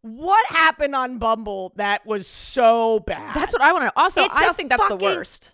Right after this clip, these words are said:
Speaker 1: dating app. The worst thing that could happen is no one swipes on you. And listen, they, they don't deserve you. If no one's swiping on you, they're not their pr-, whatever. Like,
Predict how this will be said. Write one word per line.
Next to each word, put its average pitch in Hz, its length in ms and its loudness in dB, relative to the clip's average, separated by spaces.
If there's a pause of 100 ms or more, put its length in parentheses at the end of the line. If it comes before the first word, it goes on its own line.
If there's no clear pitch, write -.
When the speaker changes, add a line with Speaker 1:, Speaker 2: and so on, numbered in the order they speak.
Speaker 1:
dating 330 500 0
app. 226 260 0
The 294 120 -2
worst 320 400 0
thing 349 160 -8
that 311 140 -2
could 302 100 -8
happen 302 320 -2
is 247 160 -8
no 240 220 -4
one 277 240 -4
swipes 262 460 -4
on 247 180 -4
you. 202 260 -10 (360)
And 320 220 -4
listen, 339 400 -4
they, 285 140 0
they 302 240 -4
don't 339 200 -4
deserve 320 440 -2
you. 240 160 -4
If 226 100 -2
no 302 120 -6
one's 466 120 -10
swiping 320 400 -6
on 285 100 -8
you, 285 120 -6
they're 285 100 -6
not 285 240 -2
their 294 80 -4
pr-, 277 160 -10
whatever. 294 540 -2
Like, 190 340 -8